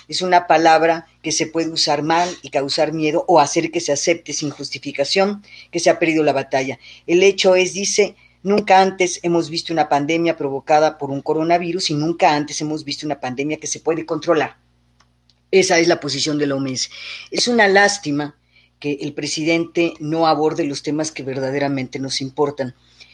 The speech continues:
Eh, hay una cosa clara, lo que estamos viendo, eh, ante la evasión de la respuesta y hablar de la rifa y hablar de no sé qué, eh, habló también de que se cambió la Constitución.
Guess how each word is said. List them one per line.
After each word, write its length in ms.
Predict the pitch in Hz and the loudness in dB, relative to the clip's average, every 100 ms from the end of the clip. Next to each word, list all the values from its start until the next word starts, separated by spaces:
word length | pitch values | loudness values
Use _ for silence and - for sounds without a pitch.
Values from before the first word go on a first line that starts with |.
| _ _ - | _ _ -8
Eh, 420 | 147 143 139 - _ _ | -4 -2 -2 -6 _ _
hay 180 | - 180 | 0 2
una 200 | 202 180 | 2 2
cosa 360 | 170 170 175 - | 2 0 -2 -2
clara, 340 | 160 160 143 | 2 2 2
lo 140 | 135 127 | -2 -6
que 80 | |
estamos 440 | 123 147 139 139 139 | -8 -6 -4 -4 -4
viendo, 440 | 151 147 131 120 - - _ _ _ _ - | -4 -4 -6 -12 -18 -20 _ _ _ _ -4
eh, 280 | 151 139 - | -2 -2 -2
ante 640 | 156 156 160 147 147 135 _ _ | -2 -2 -2 0 0 -2 _ _
la 480 | 151 151 143 139 139 - | -4 0 0 0 -4 -4
evasión 640 | 165 123 - 175 180 190 | -2 -2 -2 0 0 0
de 100 | 185 | 0
la 120 | 165 143 | 2 0
respuesta 800 | 143 - 180 170 - 139 139 _ _ - - _ - | -2 -4 -2 -2 0 -4 -4 _ _ -20 -20 _ -4
y 120 | 156 | 0
hablar 400 | 143 156 151 147 | 2 4 4 4
de 100 | 156 | 0
la 160 | 127 | -2
rifa 680 | 127 156 208 - 180 160 156 139 | -4 -6 -6 -2 0 0 0 -4
y 140 | 135 | -6
hablar 320 | 131 139 139 | -2 -2 -2
de 100 | 131 | -4
no 140 | 135 127 | -6 -4
sé 240 | 139 - | -6 0
qué, 380 | 196 190 175 - - - _ - | 2 4 2 -4 -20 -20 _ -4
eh, 260 | 147 143 - | -2 -2 0
habló 360 | 143 160 170 | 2 4 4
también 600 | 170 143 147 180 180 170 | 2 0 2 4 4 2
de 120 | 139 | -2
que 100 | - | -4
se 160 | 143 147 | -6 -4
cambió 260 | 139 139 165 | -4 -2 0
la 140 | 156 | -2
Constitución. 800 | 139 - 143 - - 180 175 | -4 -12 -14 -10 -2 0 0